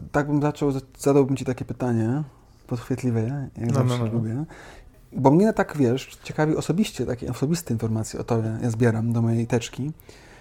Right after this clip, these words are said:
Speaker 1: prezesa. Y, kiedy pierwszy raz w ogóle się zetkno-, zetknąłeś z tym? Czy to jest coś, co zawsze słyszałeś,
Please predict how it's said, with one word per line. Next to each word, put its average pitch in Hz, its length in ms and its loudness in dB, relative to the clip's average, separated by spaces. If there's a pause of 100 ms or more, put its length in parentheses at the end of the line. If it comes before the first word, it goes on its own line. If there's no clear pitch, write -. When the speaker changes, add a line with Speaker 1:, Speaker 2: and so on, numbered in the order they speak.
(140)
Speaker 1:
prezesa. 117 520 0 (440)
Y, 131 400 6
kiedy 165 200 4
pierwszy 185 280 -2
raz 180 140 2
w 180 60 -4
ogóle 180 140 -4
się 180 80 -4
zetkno-, 175 400 0
zetknąłeś 135 640 0 (220)
z - 120 -14
tym? 107 380 0
Czy - 80 -2
to 127 80 6
jest 135 140 6
coś, 147 120 2
co - 140 -4
zawsze 139 540 0
słyszałeś, 151 720 -2